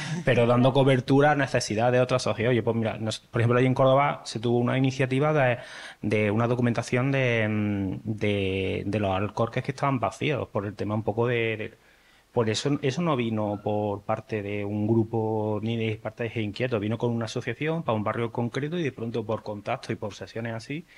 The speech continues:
Speaker 2: pues se le habilitó una, una aplicación para documentar eso. Yo no le preocupaba que utilizaba Libre, Ají o Cojí o el servicio W M S. Lo que interesaba es que hicieran una sesión de mapeo y eso se quedó recogido y luego, como ha dicho Carlos, el dato se presenta, pues, como asociación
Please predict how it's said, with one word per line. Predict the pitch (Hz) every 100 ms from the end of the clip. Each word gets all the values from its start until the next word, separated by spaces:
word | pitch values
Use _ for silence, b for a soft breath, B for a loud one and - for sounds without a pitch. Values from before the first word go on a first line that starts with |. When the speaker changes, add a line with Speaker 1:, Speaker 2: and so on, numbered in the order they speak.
| B B B B
Speaker 2:
pues | 113 107
se | -
le | 107
habilitó | 107 104 104
una, | 123 139 127 117
una | 120 120 113 110
aplicación | 110 110 104 120 110
para | 98
documentar | 104 107 107 104 104 104
eso. | 113 - 104 117 -
Yo | 123 139
no | 143
le | 135
preocupaba | 120 113 107 120 107
que | 120
utilizaba | 110 113 104 113 101
Libre, | 120 123 113
Ají | 98 - 123 117
o | 104
Cojí | 110 - 139 131
o | 104 101 -
el | 117 104
servicio | 120 117 127
W | 117 107 98
M | 110
S. | 123 - B B B
Lo | 117
que |
interesaba | 110 107 107 117
es | 123
que | 120
hicieran | 123 117
una | 120
sesión | 120 123 123
de |
mapeo | 123 120 143 165 B B
y | 131
eso | 127 143
se | 151
quedó | 139 143
recogido | 139 135 131 147 156
y | 143
luego, | 127 131
como | 139
ha | 131
dicho | 110
Carlos, | - 107 - B B -
el |
dato | 110 110
se | 117
presenta, | - 110 117 131
pues, | 131 92
como | - 101
asociación | 98 - - - 110 104